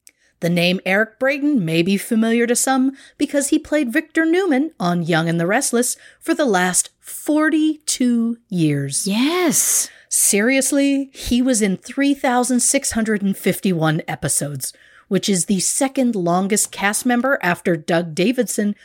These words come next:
Speaker 1: who played Paul Williams for three thousand six hundred and seventy-two episodes. Did I go through a phase where I watched the show? Of course I did.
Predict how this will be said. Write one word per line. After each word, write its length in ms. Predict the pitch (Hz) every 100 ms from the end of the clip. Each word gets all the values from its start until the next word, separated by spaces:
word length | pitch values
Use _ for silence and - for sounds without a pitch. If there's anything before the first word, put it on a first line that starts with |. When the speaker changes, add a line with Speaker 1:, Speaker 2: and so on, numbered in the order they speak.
| -
Speaker 1:
who 120 | -
played 380 | 208 - 185 156
Paul 300 | - 208 202
Williams 500 | 190 190 208 233 247
for 160 | - 175
three 300 | - 208 202
thousand 400 | 208 180 165 175
six 260 | - 185 -
hundred 300 | 175 170 156
and 100 | 147
seventy-two 680 | 160 156 151 139 - 139 123
episodes. 640 | - 131 - - - - _ - - - - - -
Did 240 | 156 190
I 200 | 202 196
go 240 | 185 190 208
through 240 | - 208
a 60 | 190
phase 380 | - 190 196
where 120 | 202 185
I 100 | 185
watched 440 | 180 185 - -
the 60 | -
show? 380 | 214 190 185 - - _ _ -
Of 160 | 185
course 440 | - - - - -
I 80 |
did. 300 | - 131 -